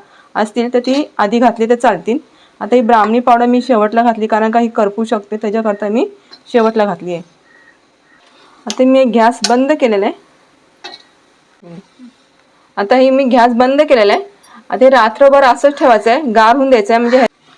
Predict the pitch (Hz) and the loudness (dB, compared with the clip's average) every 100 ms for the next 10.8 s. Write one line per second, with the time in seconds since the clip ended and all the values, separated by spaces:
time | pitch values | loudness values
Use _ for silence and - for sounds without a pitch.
0 | _ _ _ 226 240 254 262 233 240 240 | _ _ _ -4 0 0 0 0 0 2
1 | 254 240 262 254 220 220 226 247 - 220 | 2 2 0 2 2 2 0 -2 -8 -4
2 | 214 226 233 233 214 214 233 - 226 262 | -4 -2 0 0 0 -2 -2 2 2 2
3 | - 247 233 202 226 - _ _ - 220 | 0 0 2 0 0 -4 _ _ -8 -4
4 | 226 233 233 220 214 226 226 - 214 202 | -2 0 0 0 0 -2 -4 -4 -2 -2
5 | - 214 214 226 240 240 220 214 208 214 | -4 -4 -4 -4 0 0 0 0 0 -2
6 | 226 226 240 220 214 214 220 220 220 226 | -4 -4 0 0 0 2 0 0 -4 0
7 | 226 208 202 202 220 214 214 208 - - | 0 0 -2 0 -2 0 0 0 -2 -10
8 | - _ 208 240 254 254 247 254 240 233 | -20 _ 0 2 4 0 2 0 0 0
9 | 214 226 247 240 233 214 214 208 226 226 | -2 -2 0 2 2 0 -2 -2 -2 0
10 | 233 233 233 185 208 220 220 | 0 0 0 -2 -2 -2 -2